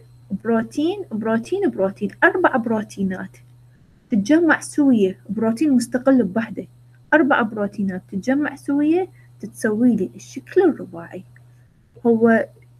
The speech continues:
إذا نعرفه is the shape or structure، هو الشكل أو التركيبة that result، الذي ينتج from the interaction، من تجاذب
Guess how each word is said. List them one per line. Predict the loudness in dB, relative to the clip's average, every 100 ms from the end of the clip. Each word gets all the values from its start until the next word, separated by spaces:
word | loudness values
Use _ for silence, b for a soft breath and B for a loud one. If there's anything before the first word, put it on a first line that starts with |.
| _
إذا | 0 2
نعرفه | 2 4 2 2 2 2 0 _ _ _ _ _ -4
is |
the | -2 -4
shape | -2 2 4 2 -2
or | 0 4 4 4
structure، | 0 -4 -2 -4 -8 -10 -10 _ 0
هو | 0
الشكل | 0 -4 -2 -4 2
أو | 4 4
التركيبة | 2 -4 -4 -4 0 0 0 -6 b b b b -2
that | 2 4 2 0
result، | -2 4 4 4 2 -10 -8 -2
الذي | 2 2 0 -2 -2
ينتج | 0 -2 -6 -10 -8 -8
from | -14 -20 -4 0 0 0
the | -2
interaction، | -4 -4 -4 -4 -4 -6 -6 -10 -12 -6 -6 -8 b b b b _
من | 4 6 4
تجاذب | 0 2 4 6 4 4 2